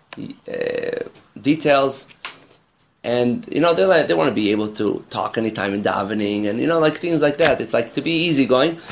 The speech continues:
But then when it comes to tzedakah, they have no problem to give and to, to be nice. To, so everybody has this struggle, and we have to, split hooves means that in order to know that we're doing something kosher, that we are in a kosher direction, is to be able to,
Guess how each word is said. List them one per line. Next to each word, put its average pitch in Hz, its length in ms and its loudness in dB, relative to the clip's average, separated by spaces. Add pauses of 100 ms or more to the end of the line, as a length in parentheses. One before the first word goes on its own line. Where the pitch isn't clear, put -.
(160)
But 156 120 2
then 208 140 8
when 196 120 8
it - 40 2
comes 208 180 2
to 208 40 2
tzedakah, 226 360 4
they 220 60 4
have 220 120 4
no 208 80 4
problem 196 260 2
to 160 80 -2
give 190 400 6
and 127 220 2
to, 131 260 0
to - 420 -12
be 131 140 2
nice. 156 400 4
To, 147 140 0
so - 500 -8
everybody 202 260 4
has 190 140 6
this 180 160 2
struggle, 175 380 4
and 117 180 2
we 135 120 2
have 156 260 0
to, 147 240 4
split - 1120 -6
hooves 160 340 2
means 175 400 0 (340)
that 120 120 2
in 127 80 0
order 175 220 4
to 165 60 -2
know 165 160 4
that 147 120 4
we're 139 100 2
doing 151 200 4
something 139 300 -2
kosher, 151 640 4 (600)
that 123 100 2
we 127 120 6
are 127 100 8
in 127 80 6
a 123 60 0
kosher 151 500 2 (140)
direction, 139 540 4
is 123 280 -2
to - 80 -8
be 127 160 0
able 127 240 2
to, 113 420 -4